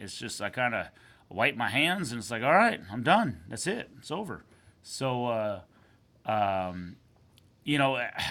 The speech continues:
I think maybe my energy, I need the break, dude. You know what I mean? Like, I, I, I'm happy when it's all over to some degree that, uh, there's a little bit of sadness that it's over, but man, it's, it's actually kind of a relief. And so I wonder if maybe,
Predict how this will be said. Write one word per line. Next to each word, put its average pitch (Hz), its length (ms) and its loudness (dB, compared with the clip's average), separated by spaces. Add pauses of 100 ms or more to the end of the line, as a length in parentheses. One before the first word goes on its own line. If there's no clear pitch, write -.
I 127 60 0
think 202 200 -2
maybe 165 200 2
my 113 180 2
energy, 135 320 2
I 160 120 12
need 185 200 0
the 107 60 -8
break, 135 360 2
dude. 76 280 -12 (200)
You 123 120 -2
know 120 60 2
what 120 100 2
I 117 40 0
mean? 127 280 2
Like, 104 240 0
I, 110 180 0
I, 120 200 2 (260)
I'm 127 180 2
happy 104 500 2 (300)
when 123 140 -4
it's 117 100 -4
all 113 240 2
over 101 420 -6
to 113 100 -12
some 107 220 -6
degree 95 460 -6
that, 85 420 -4
uh, 87 420 -4 (240)
there's 156 120 -2
a 170 60 2
little 165 180 2
bit 175 120 2
of 170 60 0
sadness 170 380 2
that 165 80 -2
it's 160 140 -8
over, 165 240 -2
but 117 220 -2
man, 127 220 0
it's, 127 340 -6
it's 135 260 -6
actually 127 320 2
kind 117 180 -2
of 92 80 -6
a 85 60 -10
relief. 92 480 -6
And 95 140 -10
so 95 340 -6 (280)
I 190 120 6
wonder 165 320 6
if 104 120 -2
maybe, 117 420 -2